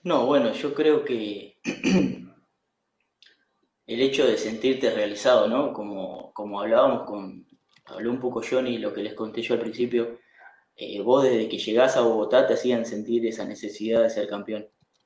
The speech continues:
Y, y después esa misma gente que te, que te hacía sentir esa necesidad,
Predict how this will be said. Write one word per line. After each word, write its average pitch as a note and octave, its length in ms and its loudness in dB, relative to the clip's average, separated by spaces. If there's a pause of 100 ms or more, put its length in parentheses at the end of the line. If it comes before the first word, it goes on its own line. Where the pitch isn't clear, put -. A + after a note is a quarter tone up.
(600)
Y, A2 720 -6 (240)
y B2 200 2
después C#3 500 4
esa B2+ 220 4
misma C#3 260 4
gente C#3+ 280 4
que A#2+ 120 4
te, G#2+ 480 -4
que A2 100 -8
te - 80 -4
hacía C3+ 220 0
sentir B2+ 340 -2
esa A#2+ 180 0
necesidad, A#2 540 2